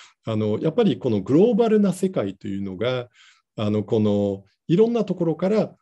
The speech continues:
ダイバーシティをもたらしてくる。あの、ということ。あの、メディアだけでも、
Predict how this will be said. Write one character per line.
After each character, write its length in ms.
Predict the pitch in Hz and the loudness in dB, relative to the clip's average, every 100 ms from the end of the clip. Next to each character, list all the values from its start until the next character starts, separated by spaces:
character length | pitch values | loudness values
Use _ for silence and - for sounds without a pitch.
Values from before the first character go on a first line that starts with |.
| - | -10
ダ 180 | 139 139 | -2 0
イ 40 | 120 | 0
バ 200 | 123 113 | -2 -2
ー 20 | |
シ 160 | 104 | -6
テ 100 | 90 | -6
ィ 120 | 123 104 | -4 -2
を 180 | 104 110 | -2 -4
も 180 | 110 | -6
た 120 | 107 101 | -4 -6
ら 100 | 90 | -8
し 100 | - | -12
て 100 | - | -14
く 120 | - | -16
る。 100 | - _ _ - | -18 _ _ -6
あ 80 | 104 | -4
の、 120 | 98 | -2
と 100 | 101 | -4
い 40 | |
う 40 | 95 | -6
こ 80 | 104 | -6
と。 240 | 117 - - | -8 -10 -12
あ 80 | - | -6
の、 80 | 107 | 0
メ 180 | 135 208 | 4 4
デ 120 | 220 | 6
ィ 40 | |
ア 60 | 156 | 4
だ 180 | 113 113 | 2 0
け 140 | 170 | 2
で 120 | 185 | 2
も、 320 | 170 139 127 | 2 2 -2